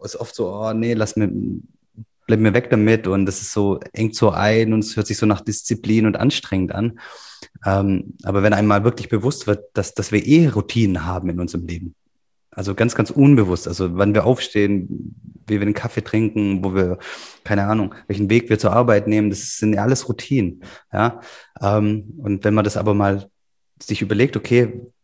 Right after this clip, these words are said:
wie kann ich bewusste Routinen, ähm, ähm, in mein Leben lassen und die auch so gestalten, dass sie halt mich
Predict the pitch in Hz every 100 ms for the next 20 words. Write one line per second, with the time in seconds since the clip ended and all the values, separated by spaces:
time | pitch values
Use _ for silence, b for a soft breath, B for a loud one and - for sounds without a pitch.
0 | - 101 110 - 104 98 - 104 131 185
1 | - 95 92 - 101 107 123 - 110 101
2 | 98 - - - - - - 98 98 92
3 | 101 98 98 95 - 90 101 101 98 95
4 | - 107 107 - 95 101 - 101 - -
5 | - 95 98 92 - _ 101 98 98 -